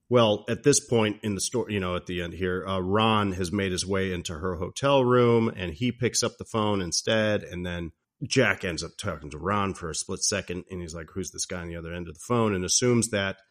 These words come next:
Carolyn is cheating on him with Ron. And so he's all upset.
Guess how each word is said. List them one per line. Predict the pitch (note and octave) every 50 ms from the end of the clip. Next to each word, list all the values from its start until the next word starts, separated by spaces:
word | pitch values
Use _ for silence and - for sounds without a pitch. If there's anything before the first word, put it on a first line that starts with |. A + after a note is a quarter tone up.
| _ _ _ _ -
Carolyn | - A2+ G#2 F#2+ F#2+ F#2 F#2 F2+ F#2
is | - G2 F#2 -
cheating | - - - - A#3+ A#3 F3+ D3 C3
on | A#2+ A2+ G2+
him | G#2 G#2+ G2+
with | F#2 F2 - - G2+
Ron. | B2+ D3 D3 C#3+ C#3 C#3 C3 B2+ B2 - _ _ _ _ _ _ _ -
And | - A2+ G#2+ F#2+
so | - - B2 A2+ A2 G#2+ G#2+ G#2 G2+ G2+ F#2+
he's | F2+ G2+ A#2 C3 B2+ G2+ A2+
all | A2 A2 G#2 G2
upset. | G2 - - - - D3+ C3 B2+ A#2+ - -